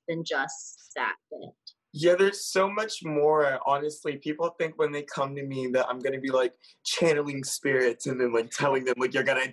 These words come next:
Speaker 2: die on the twenty-seventh of October." Like, no, that's not <laughs> what's gonna happen.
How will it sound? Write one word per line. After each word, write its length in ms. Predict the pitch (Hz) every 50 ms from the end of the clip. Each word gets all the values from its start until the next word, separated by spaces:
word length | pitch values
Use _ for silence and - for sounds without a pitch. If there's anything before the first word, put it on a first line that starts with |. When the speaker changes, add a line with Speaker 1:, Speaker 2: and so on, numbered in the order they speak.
| -
Speaker 2:
die 300 | - 143 131 123 123 117
on 120 | 127 120 123
the 120 | 127 127 -
twenty-seventh 560 | - 139 117 123 123 - 131 127 123 127 -
of 100 | - 127
October." 340 | 139 139 - - 135 - 131 127
Like, 160 | 135 139 - - - - - - -
no, 360 | 143 151 139 139 135 135 135 160
that's 240 | 165 - - - 202
not 380 | 185 190 190 185 190 196 196 190 196
<laughs> 340 | 359 - - - 233 214
what's 260 | 196 180 196 - - -
gonna 240 | - 151 151 151
happen. 500 | 131 123 131 135 127 - 127 123 123 123